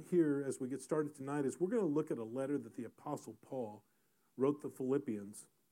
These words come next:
And it's, we're gonna do that over the next several weeks. And it's probably the most tender, uh, kind of the sweetest letter that you see Paul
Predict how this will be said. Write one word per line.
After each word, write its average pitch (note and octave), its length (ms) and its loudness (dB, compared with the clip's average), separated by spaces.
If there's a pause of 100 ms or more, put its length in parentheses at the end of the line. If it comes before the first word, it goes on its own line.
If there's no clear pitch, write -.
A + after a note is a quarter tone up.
(640)
And D#3+ 200 2
it's, F#3+ 220 4
we're E3+ 180 4
gonna G3+ 120 6
do E3+ 160 8
that D3 140 4
over C3+ 120 4
the B2+ 80 0
next B2 240 -2
several A#2+ 300 0
weeks. G#2 380 -6
And C3+ 280 0 (640)
it's F3+ 140 8
probably A3 640 6
the C#3 100 2
most C#3 380 0 (1120)
tender, G3+ 640 4 (160)
uh, C3+ 260 -2
kind F3 280 0
of C3 140 0
the A#2+ 120 -2
sweetest F3+ 580 0
letter B2+ 340 2
that B2+ 220 -2
you C#3+ 80 0
see D3 240 2
Paul D3 520 -2